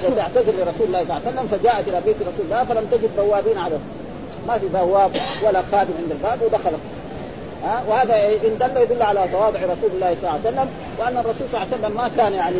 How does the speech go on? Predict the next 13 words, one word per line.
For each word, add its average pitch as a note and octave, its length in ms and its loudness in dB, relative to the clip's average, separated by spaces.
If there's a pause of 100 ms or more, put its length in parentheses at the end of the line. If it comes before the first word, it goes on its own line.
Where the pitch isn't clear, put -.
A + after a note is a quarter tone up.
زي G#4 80 4
الملوك F4+ 440 4
وزي F#3 200 2
الحكام F3 520 2
والامراء، F3+ 460 0 (320)
ان A#3 100 2
الملوك A3 600 2
لا C#4 120 2
يمكن B3 280 2
يدخل G#3+ 280 0
عليهم F#3 300 2
الناس F3 280 2
العاديين، D3+ 380 0